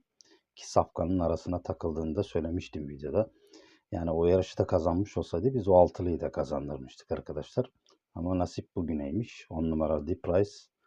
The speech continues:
takibimizde olan bir at. On üç yetmiş Ganyan'la kazandı arkadaşlar. İkinci ayaktaysa dördüncü at olarak dört numara Kram Meçin'i önerdik. Sekiz elli Ganyan'la geldi o safkanda.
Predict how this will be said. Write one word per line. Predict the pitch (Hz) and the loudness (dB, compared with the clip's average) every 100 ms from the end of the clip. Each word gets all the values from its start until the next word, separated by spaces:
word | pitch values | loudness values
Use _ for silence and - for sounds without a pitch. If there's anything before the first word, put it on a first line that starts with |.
| _ | _
takibimizde | - 85 85 - 82 85 80 | 0 2 2 0 -2 0 6
olan | 107 87 76 | 6 6 2
bir | 76 | 2
at. | 101 - - - | 2 2 -12 -8
On | 95 | -2
üç | 92 - - | -2 -2 -8
yetmiş | 82 - - | -8 -8 -20
Ganyan'la | - 107 80 76 85 139 | 0 0 2 -4 -10 -2
kazandı | - 98 90 78 | 4 4 4 0
arkadaşlar. | 69 64 - 69 - 123 | -4 -8 -12 -10 -6 -6
İkinci | 123 - 127 123 | -6 -4 0 2
ayaktaysa | 127 120 - 131 120 - 117 - _ _ _ _ _ _ - | 4 2 4 4 4 4 4 2 _ _ _ _ _ _ 4
dördüncü | 113 104 110 107 | 6 6 4 6
at | 120 110 | 8 8
olarak | 101 95 95 - | 8 8 6 4
dört | 107 - | 4 4
numara | 92 95 92 | 2 2 2
Kram | - 92 90 | 2 2 2
Meçin'i | 95 - 87 80 | 0 -2 -4 -4
önerdik. | 80 85 113 - | -4 -4 -4 -4
Sekiz | 95 - 107 90 87 80 | -4 -2 -2 0 -2 -2
elli | 78 85 92 | -4 -2 0
Ganyan'la | 87 87 90 90 85 71 | 0 2 2 0 0 -2
geldi | 73 67 67 | -4 -4 -6
o | |
safkanda. | - - - 78 78 117 | -10 -16 -12 -10 -4 -6